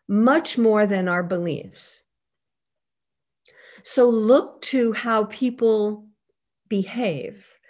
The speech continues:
how they live their lives, more than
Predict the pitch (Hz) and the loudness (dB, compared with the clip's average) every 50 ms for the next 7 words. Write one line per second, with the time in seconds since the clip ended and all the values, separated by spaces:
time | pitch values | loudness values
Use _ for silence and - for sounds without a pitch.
0 | - - - - _ - - - - 233 226 240 240 233 208 202 214 202 202 202 | -20 -20 -20 -20 _ -16 -12 -8 -4 -2 0 2 2 2 2 2 0 0 0 0
1 | 190 190 208 226 226 208 196 185 196 196 190 180 190 190 185 170 143 117 127 - | 2 4 4 4 4 2 0 -2 0 0 0 -2 -2 -4 -4 -4 -6 -8 -10 -14
2 | - - - - - - _ _ _ _ _ _ _ _ _ _ _ _ _ _ | -16 -20 -20 -20 -20 -20 _ _ _ _ _ _ _ _ _ _ _ _ _ _
3 | _ _ _ _ _ _ _ _ _ _ _ _ _ _ _ - 190 190 202 214 | _ _ _ _ _ _ _ _ _ _ _ _ _ _ _ -2 0 2 4 6
4 | 226 240 247 254 254 226 233 226 220 214 208 196 196 | 6 6 6 4 4 2 2 2 2 2 0 -2 -4